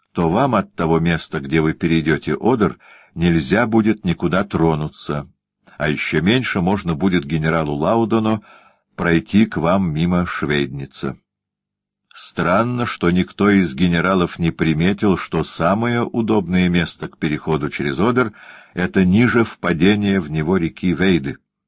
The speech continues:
Оставляя на этой реке небольшой отряд, вы прикрывали бы свой тыл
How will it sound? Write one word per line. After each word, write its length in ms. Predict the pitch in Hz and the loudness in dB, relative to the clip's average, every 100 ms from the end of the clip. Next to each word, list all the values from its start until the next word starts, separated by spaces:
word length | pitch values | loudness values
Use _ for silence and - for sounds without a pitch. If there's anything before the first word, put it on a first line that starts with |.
| _ _ _ _ _ _ _ | _ _ _ _ _ _ _
Оставляя 640 | - - 87 95 131 117 92 | -8 -6 -2 0 2 2 2
на 160 | 87 | 0
этой 200 | 87 87 | 0 0
реке 320 | 78 73 90 | 0 0 0
небольшой 520 | 82 73 76 - 78 71 | 0 0 -2 -2 -2 -2
отряд, 380 | 67 95 110 - - - - - | 0 0 0 -4 -20 -20 -20 -12
вы 320 | 73 90 101 | 0 4 4
прикрывали 680 | 101 101 101 92 85 98 95 | 4 0 2 2 2 2 2
бы 140 | 87 | 0
свой 360 | - - 85 82 | -2 0 2 2
тыл 400 | - 98 120 | 0 2 2